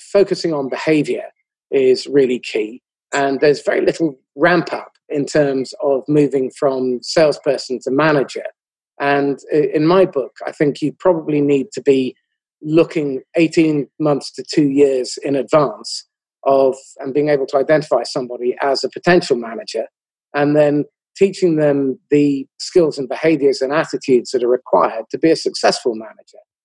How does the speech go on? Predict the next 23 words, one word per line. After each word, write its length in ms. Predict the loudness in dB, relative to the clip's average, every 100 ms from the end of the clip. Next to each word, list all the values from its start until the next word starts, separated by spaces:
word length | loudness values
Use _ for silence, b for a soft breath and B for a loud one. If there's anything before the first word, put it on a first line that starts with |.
| _ _ 0
Coaching, 380 | 0 0 -12 -14 _ _ _ _ -14
training. 440 | -2 2 2 0 -10 _ _ _ -8
The 80 | -6
supervisory 800 | -4 -2 -2 0 2 2 -2 -4
piece 260 | -12 -18
shouldn't 400 | -2 0 2 0
really 240 | -2 -2 -2
be 460 | 0 0 -2 -10 _ -8
a 100 | -8 -4
hefty 320 | -2 0 -2
part 320 | 0 2 2 0
of 80 |
their 120 | 0 4
work, 280 | 4 2 -2 _ _ _ -8
because 400 | -2 0 0 -4
if 200 | -4 -2
they've 180 | -2 -4 -18
hired 300 | -2 2 2
the 80 | 2
right 240 | 0 -2 0
people 460 | -2 -2 -8 -14 _ _ _ _ -2
and 220 | 0 2
they're 360 | 4 4 0